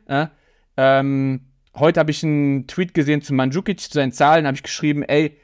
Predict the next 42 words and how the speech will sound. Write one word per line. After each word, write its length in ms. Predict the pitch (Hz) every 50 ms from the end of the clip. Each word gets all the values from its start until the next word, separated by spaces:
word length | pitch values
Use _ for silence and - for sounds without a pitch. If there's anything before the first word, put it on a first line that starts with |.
| _ _ _
so 160 | - - 147
einen 160 | - 131 143
wie 80 | 139 143
Mandzukic 420 | 135 139 123 156 156 170 147 139
würde 80 | 147 135
ich 140 | 123 143 -
auch 160 | 107 160 165
nehmen, 200 | 170 165 165 156
so 60 | 139
ein 80 | 139 131
Strafraumwühler, 1080 | - - - 147 143 170 - - 160 156 156 156 160 147 135 147 165 180 175 170 165 156
der 120 | 151 113
irgendwie 400 | 123 143 143 139 139 139 135 131
weiß, 220 | 117 131 135 135 -
wo 80 | 143
das 140 | 131 120 -
Tor 180 | - 151 170 175
steht. 340 | - - 175 165 156 - _ _ _ _ _ _ _ _ _ -
Ähm, 440 | - 131 131 131 131 135 135 131 131 -
ich 180 | - 117 -
hab 120 | 151 - 131
mich 100 | 127 -
da, 320 | - 127 120 117 120 -
Vlahovic 540 | - - - 120 135 147 180 180 175 156 -
finde 140 | - 175 160
ich 120 | 143 -
eigentlich 220 | - 147 143 -
auch 140 | 143 156 160
einen 200 | 156 - 143 123 -
interessanten 380 | - 135 - - - 143 - 127
Spieler, 340 | - - 160 160 165 156 123
aber 180 | 123 123 123
ich 140 | 113 120 -
find 200 | _ - 147 147
den 60 | 143
auch 160 | - 117 135 127
ein 60 | 127
bisschen 180 | 147 147 165
overpriced 600 | - - 151 160 160 156 - 175 156 156 156 -
für 120 | - - -
achtzig 300 | 135 147 147 - - -
Millionen. 400 | 147 143 143 143 147 147 143